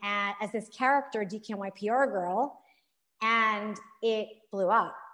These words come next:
I mean, it became, um,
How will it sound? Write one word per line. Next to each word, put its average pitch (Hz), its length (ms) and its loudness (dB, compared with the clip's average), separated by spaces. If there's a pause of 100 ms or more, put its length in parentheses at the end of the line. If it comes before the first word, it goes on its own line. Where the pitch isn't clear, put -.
I 208 40 -6
mean, 208 200 -6
it 202 100 -8
became, 202 680 -6 (500)
um, 185 520 -4